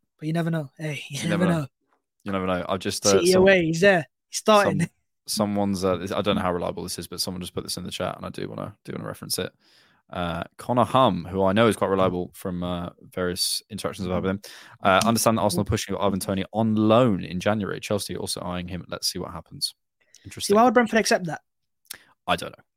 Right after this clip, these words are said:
Speaker 2: I don't know.
Speaker 1: Unless it's an obligation to buy, because less for, I, I don't think people realise this, but Mbeumo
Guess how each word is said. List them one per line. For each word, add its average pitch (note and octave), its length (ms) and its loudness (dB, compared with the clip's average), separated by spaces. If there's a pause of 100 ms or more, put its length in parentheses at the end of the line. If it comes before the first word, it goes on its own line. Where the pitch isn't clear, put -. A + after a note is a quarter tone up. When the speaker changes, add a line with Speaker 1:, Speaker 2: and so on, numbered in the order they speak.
(140)
Speaker 2:
I - 60 -20
don't - 180 -18
know. - 360 -20 (140)
Speaker 1:
Unless A3 200 6
it's A3 120 0
an A3 60 4
obligation G3+ 480 4
to E3+ 80 -4
buy, F#3+ 140 4
because E3 580 -8 (240)
less F#3 400 2
for, G3 260 0
I, F#3 100 2
I G3 100 0
don't A3 140 4
think - 20 -2
people G#3 160 0
realise F#3 320 2
this, C#3+ 100 -10
but - 200 -10 (440)
Mbeumo F3 520 2